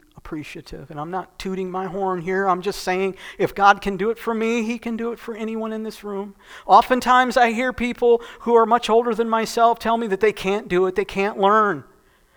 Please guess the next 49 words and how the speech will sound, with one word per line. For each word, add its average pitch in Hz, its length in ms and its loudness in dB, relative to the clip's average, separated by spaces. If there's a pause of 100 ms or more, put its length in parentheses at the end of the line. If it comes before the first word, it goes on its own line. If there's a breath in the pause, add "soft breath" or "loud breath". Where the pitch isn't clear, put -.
(380 soft breath)
It's - 100 -20
just - 260 -14
not 160 180 -16
true. 170 240 -12
You 170 160 -14
can 151 160 -16
do 165 200 -8
it. - 100 -12
You 151 100 -14
can. 175 160 -16 (300 loud breath)
I, 196 100 -12 (300 loud breath)
when 165 140 -6
I 190 40 0
was 165 160 -4
in, 156 200 -6 (280)
I, 165 320 -14
I 151 40 -10
was 147 120 -14
going 160 200 -6
to - 40 -14
school 156 220 -6
at 151 80 -6
Rock 156 220 -6
Valley 147 160 -6
College, 151 400 -10
I 160 60 -12
met 139 160 -8
a 135 40 -12
guy 147 220 -8
that 143 100 -10
was 135 180 -12
a, 131 80 -10 (320 loud breath)
a, 156 80 -14
a, - 300 -14 (300)
a 139 80 -18
scientist 151 560 -8
in 139 140 -12
physics, - 440 -14
and 127 80 -14
he 143 80 -12
was 139 140 -16
going 135 240 -8
back 143 240 -10
to 139 80 -16
school 151 320 -8
so - 140 -14
he 147 120 -12
could - 180 -10
learn, 151 380 -2